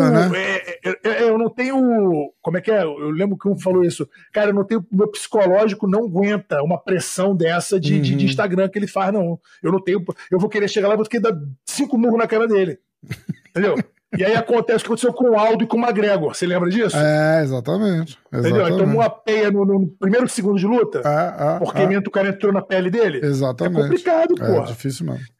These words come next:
Speaker 2: Então não, não tem critério, e não tem correto, nem certo nem errado, não. Vamos lá, Fernando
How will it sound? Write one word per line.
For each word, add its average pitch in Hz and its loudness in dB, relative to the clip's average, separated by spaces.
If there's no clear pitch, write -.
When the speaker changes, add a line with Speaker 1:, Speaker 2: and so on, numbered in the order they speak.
Speaker 2:
Então 214 -2
não, 240 0
não 220 2
tem 247 -4
critério, 139 -4
e 143 -4
não 170 0
tem 208 -2
correto, 175 0
nem 160 -2
certo 180 -4
nem 165 -2
errado, 135 -6
não. 120 -18
Vamos 175 0
lá, 165 0
Fernando 208 0